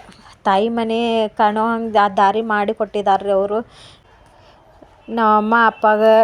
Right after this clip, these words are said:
ಸಾಯೋ ತನಕನೂ ಅವರು ಅಲ್ಲೇ ಇರೋ ಹಂಗೆ ನಮ್ಗೆ ದಾರಿ ಮಾಡಿ ಕೊಟ್ರು ರೀ ಅವರು. ಇವತ್ತು ನಿಜವಾಗ್ಲೂ ನಾವು ಅವ್ರಿಗೆ ಯಾವತ್ತೂ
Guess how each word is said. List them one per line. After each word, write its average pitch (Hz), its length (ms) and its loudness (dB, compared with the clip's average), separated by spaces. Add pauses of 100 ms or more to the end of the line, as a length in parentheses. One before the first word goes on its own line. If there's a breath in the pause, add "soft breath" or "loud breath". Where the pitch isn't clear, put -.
(260)
ಸಾಯೋ 226 280 2
ತನಕನೂ 233 500 -4
ಅವರು 220 320 0
ಅಲ್ಲೇ 220 400 0
ಇರೋ 220 160 0
ಹಂಗೆ 226 400 -2
ನಮ್ಗೆ 214 340 -6
ದಾರಿ 196 220 -2
ಮಾಡಿ 214 340 -4
ಕೊಟ್ರು 208 400 -6
ರೀ 202 100 -6
ಅವರು. 196 300 0
ಇವತ್ತು 202 520 -4 (300 loud breath)
ನಿಜವಾಗ್ಲೂ 220 460 0
ನಾವು 214 280 0
ಅವ್ರಿಗೆ 214 320 -2
ಯಾವತ್ತೂ 214 560 0